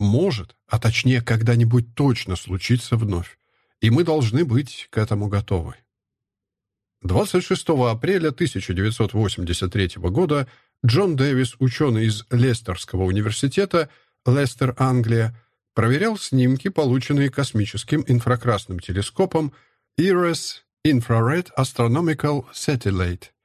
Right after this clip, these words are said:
инфракрасный астрономический спутник.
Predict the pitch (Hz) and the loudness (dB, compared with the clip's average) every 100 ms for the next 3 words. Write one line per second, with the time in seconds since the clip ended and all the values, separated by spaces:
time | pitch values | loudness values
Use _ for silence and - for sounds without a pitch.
0 | _ _ - 117 117 123 143 220 - 147 | _ _ 0 2 2 0 0 -2 0 -2
1 | - 123 113 104 120 117 131 - 113 87 | 0 0 2 0 -2 -2 -2 -2 -2 -2
2 | 90 - | -8 -10